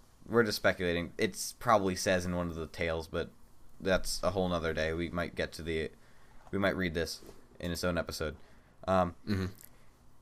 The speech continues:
Speaker 1: It was located by chance during an archaeological dig. Each member of the research group present became an instance. In each work to completely uncover it in a matter of days. Foundation assets were not notified in time to prevent, to prevent these infected from returning to major population centers, and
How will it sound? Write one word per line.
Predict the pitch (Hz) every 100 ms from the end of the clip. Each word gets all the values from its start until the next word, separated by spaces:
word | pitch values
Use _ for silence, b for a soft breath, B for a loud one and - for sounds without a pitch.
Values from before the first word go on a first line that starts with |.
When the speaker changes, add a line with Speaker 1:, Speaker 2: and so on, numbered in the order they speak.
| - - 101
Speaker 1:
It |
was | 101
located | 110 131 139 135
by | 123
chance | 120 110 101
during | 98 92
an | 92
archaeological | 101 - 87 90 85 90
dig. | 80 80 78
Each | 101 104 120
member | 113 113
of | 104
the |
research | 101 98 92 -
group | 95 -
present | 92 87 76
became | - 101 95
an | 87
instance. | 85 - 85 85
In | 87 87
each | 107 -
work | 104 101
to | -
completely | 90 87 107 107
uncover | 95 101 110 87 87
it | 82
in |
a | 82
matter | 82 85 87
of | 80
days. | 78 69 - b b b
Foundation | - 101 101 107 -
assets | 98 95 98 92
were | 90
not | 95 110
notified | 113 104 110 104
in | 104
time | 101 95 87
to |
prevent, | 80 95 95 - -
to | 101
prevent | 92 92 110
these | 107 113
infected | 113 107 92 85
from | 90 85
returning | - 95 98 95
to |
major | 92 92 98 110
population | 107 104 104 110 - 85
centers, | 87 80 85 b b b b b
and | 92 92 90